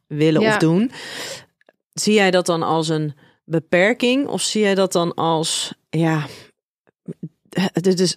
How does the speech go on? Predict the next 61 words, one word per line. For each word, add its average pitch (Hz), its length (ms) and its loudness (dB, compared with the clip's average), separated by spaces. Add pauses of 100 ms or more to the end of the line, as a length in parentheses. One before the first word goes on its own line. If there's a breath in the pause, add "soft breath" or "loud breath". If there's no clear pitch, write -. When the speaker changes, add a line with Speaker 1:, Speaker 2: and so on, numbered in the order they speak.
(120)
Speaker 1:
this 180 220 0
is 165 80 -4
part 185 240 0
of 170 60 0
the 170 120 -6
deal, 165 340 2
Speaker 2:
Ja. 240 120 4
Speaker 1:
dit 208 100 0
hoort 175 380 2
er 170 180 2
ook 175 140 2
Speaker 2:
Ja, 180 140 4
Speaker 1:
bij? 165 200 2
Speaker 2:
ja, 226 200 2
dat, 190 380 -2
part 220 200 0
of 214 80 0
the 196 160 -2
deal. 208 360 0
En, 196 320 -2
ehm, 196 640 -2
ik 202 160 -6
kan, 202 240 0
ik 196 120 -4
kan 214 180 0
even 214 280 -4
voelen 202 260 -2
van, - 200 -4
"Oké, 208 180 -2
vind 180 280 0
ik - 0 -
niet 196 200 -2
leuk." 196 320 0
Het - 160 -4
is 214 80 2
niet 220 220 2
dat 208 140 2
dit 202 180 0
elke 208 280 0
week 190 220 2
gebeurt, 160 440 0
hè. 202 160 2
Ik 233 60 2
bedoel, 185 220 2
dit 185 180 0
gebeurt 185 340 -2
misschien, 180 420 -4 (440 loud breath)
en 196 80 -4
sowieso 190 560 4
n-, 185 160 2 (320)
niet 190 200 0
dat 185 180 0
ik, 180 220 -2 (140)
want 185 180 -4
dat 190 160 0
wil 190 140 0
ik 202 120 0
even 208 220 -8
vooropstellen, 196 500 0
want 185 160 -2
ik 196 100 -4